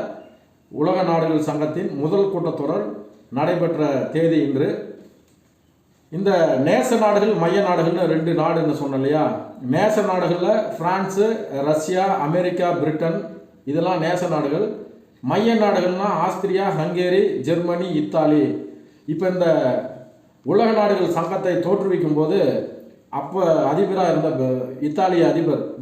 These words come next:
பெனிட்டோ முசோலினி என்ன தெரியுமா சொன்னாரு? "இந்த சங்கம் அதெல்லாம் ஒண்ணும் வேணாம்,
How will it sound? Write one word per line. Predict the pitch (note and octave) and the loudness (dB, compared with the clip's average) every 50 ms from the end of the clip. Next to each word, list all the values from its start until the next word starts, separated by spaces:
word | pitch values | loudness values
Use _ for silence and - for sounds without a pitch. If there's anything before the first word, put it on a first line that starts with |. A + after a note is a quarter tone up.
| B2+ | -4
பெனிட்டோ | B2+ F3 F#3 G#3 A3+ - - G#3 G3 E3+ | -2 0 2 2 2 2 2 2 2 2
முசோலினி | D#3+ D#3 D3+ - F#3+ F#3+ F#3 F3 E3 D#3+ D3+ C#3+ | 0 -2 -2 -2 -2 -2 0 0 0 0 0 0
என்ன | C#3+ E3 F3+ | 0 0 -2
தெரியுமா | D#3+ D#3 D3+ D3+ C#3+ C#3 | -2 -2 -2 -2 -2 -4
சொன்னாரு? | B2+ C3 B2+ B2+ B2+ C3 D#3 E3+ - - - - - - - - - - - _ _ _ _ _ _ _ _ _ _ _ _ | -2 -2 0 0 0 0 0 -2 -2 -4 -4 -8 -10 -14 -18 -20 -20 -20 -20 _ _ _ _ _ _ _ _ _ _ _ _
"இந்த | C3 D3 D#3 D#3 D3+ | -6 -4 -2 0 0
சங்கம் | D3+ D#3 D#3+ F3+ F#3+ G3+ G3+ F#3+ F#3 | 0 0 0 0 2 2 2 4 2
அதெல்லாம் | F#3 E3+ D#3+ E3 E3+ F3 E3+ | 2 2 2 2 2 2 2
ஒண்ணும் | E3 E3 - E3+ D3+ | 2 2 2 2 2
வேணாம், | D3+ D#3+ D#3+ D#3 D#3+ D#3+ - - | 2 2 2 2 0 0 0 -2